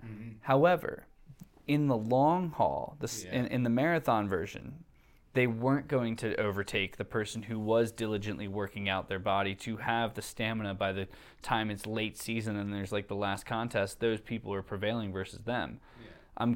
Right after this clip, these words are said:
Speaker 2: curious, did you, do, w-, w-, when you look back at it all, would you wish you had done something a little bit differently as far as that? And it doesn't have to be necessarily, like, focusing on this working out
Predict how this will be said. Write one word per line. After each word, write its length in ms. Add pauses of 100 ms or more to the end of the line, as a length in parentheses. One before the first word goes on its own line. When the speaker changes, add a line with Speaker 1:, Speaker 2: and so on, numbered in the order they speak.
Speaker 2:
curious, 580
did 300
you, 600 (200)
do, 140
w-, 340
w-, 300
when 160
you 100
look 200
back 300
at 140
it 80
all, 220
would 200
you 140
wish 320
you 80
had 140
done 200
something 320
a 60
little 180
bit 140
differently 480
as 100
far 220
as 100
that? 140
And 100
it 60
doesn't 160
have 140
to 60
be 120
necessarily, 380
like, 160
focusing 360
on 80
this 140
working 320
out 240